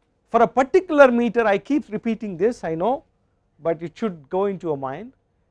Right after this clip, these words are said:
It is not that I will get ten percent error, I may get ten percent error. The error could be zero, the error could be one percent, the error could be two percent.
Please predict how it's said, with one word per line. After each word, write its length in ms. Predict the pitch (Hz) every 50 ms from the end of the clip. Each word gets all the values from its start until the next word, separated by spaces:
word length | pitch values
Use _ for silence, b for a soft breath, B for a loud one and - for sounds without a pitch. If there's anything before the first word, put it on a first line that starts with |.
| _ _ _ _ -
It 120 | 175 -
is 100 | - -
not 240 | 208 262 311 330 262
that 140 | 233 247 214
I 120 | 233 226 214
will 180 | 202 208 185
get 420 | 151 156 262 320 208 - - - _ _
ten 160 | 196 180 175
percent 400 | - 175 165 - - 151 131 123
error, 220 | 120 110 107 107 _ _ _ _ _ _ _ _
I 180 | - 151 160 156
may 400 | 147 147 156 170 202 262 302 285
get 380 | 202 180 196 240 320 - _ _ _ _ _ _ _ _ _ _ _ _ _ _ _ _
ten 180 | 170 165 151
percent 440 | - 156 147 - 160 190 320 349 - _ _ _ _ _ _ _ _ _ -
error. 240 | 135 131 127 113
The 120 | 127 147 160
error 260 | 175 190 240 262 240
could 240 | 254 233 202 185 175
be 240 | 190 226 320 320 - _ _ _ _ _ _ _ _ _ _ _ _
zero, 400 | 127 175 277 311 - 156 110 - _ _
the 100 | 131 156
error 220 | 160 170 208 214
could 240 | - - 202 196 175 180
be 60 | 190 -
one 180 | - 190 226 196
percent, 360 | 214 180 - - 139 120 120
the 60 | 139
error 180 | 143 151 175 175
could 220 | 175 - 160 147
be 220 | 147 208 285 294 - _ _ _ _ _ _ -
two 120 | 247 240
percent. 340 | - - 127 - _ -